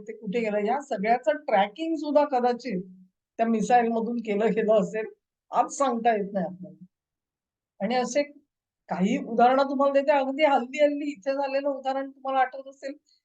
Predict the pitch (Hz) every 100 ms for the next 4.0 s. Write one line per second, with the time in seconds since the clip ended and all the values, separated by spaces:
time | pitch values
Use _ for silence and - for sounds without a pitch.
0 | _ _ 269 247 277 311 302 269 247 294
1 | - _ _ _ - 214 220 220 311 311
2 | 302 294 285 285 294 285 226 233 240 226
3 | 233 247 247 233 269 247 254 247 247 240